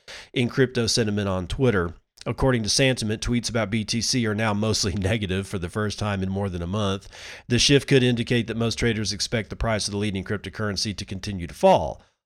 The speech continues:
Although it may seem counterintuitive, Santiment says buying opportunities often emerge when overall sentiment is down, as traders become overly negative during B T C retracements. Quote, "For the first time since April the thirteenth,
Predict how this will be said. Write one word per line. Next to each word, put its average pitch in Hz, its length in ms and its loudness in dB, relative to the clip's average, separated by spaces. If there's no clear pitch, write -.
Although 98 300 4
it 98 120 2
may 104 180 0
seem 104 260 -2
counterintuitive, 113 800 4
Santiment 120 480 0
says 110 260 0
buying 120 320 2
opportunities 104 720 -2
often 117 320 0
emerge 104 400 0
when 98 140 -2
overall 104 600 2
sentiment 104 520 -2
is 92 180 -8
down, 107 500 0
as 131 200 4
traders 127 400 4
become 113 460 2
overly 120 460 2
negative 107 420 0
during 98 280 0
B 98 140 -2
T 104 160 -4
C 95 220 -4
retracements. 98 640 -2
Quote, 120 300 4
"For 110 100 -4
the 104 80 -4
first 131 240 2
time 117 200 0
since 110 300 -2
April 120 300 0
the 95 60 -4
thirteenth, 139 640 2